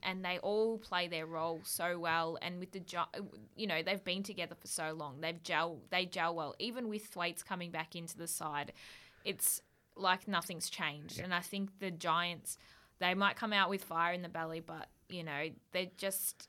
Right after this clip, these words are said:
Speaker 1: they, I don't think they have the ability to ke-, to keep up with them at this stage.
Speaker 2: Yeah.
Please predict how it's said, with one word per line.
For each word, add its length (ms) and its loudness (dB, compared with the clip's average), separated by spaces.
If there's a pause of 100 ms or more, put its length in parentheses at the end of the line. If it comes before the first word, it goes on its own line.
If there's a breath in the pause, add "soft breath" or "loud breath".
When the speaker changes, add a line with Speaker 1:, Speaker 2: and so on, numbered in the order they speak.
(120)
Speaker 1:
they, 280 2
I 80 6
don't 180 2
think 120 -2
they 100 2
have 320 0
the 300 -2 (100)
ability 480 -2
to 100 -8
ke-, 220 -12 (180)
to 300 0
keep 240 -2
up 160 2
with 100 -8
them 160 -4 (100)
at 180 6
this 140 2
stage. 360 2
Speaker 2:
Yeah. 100 6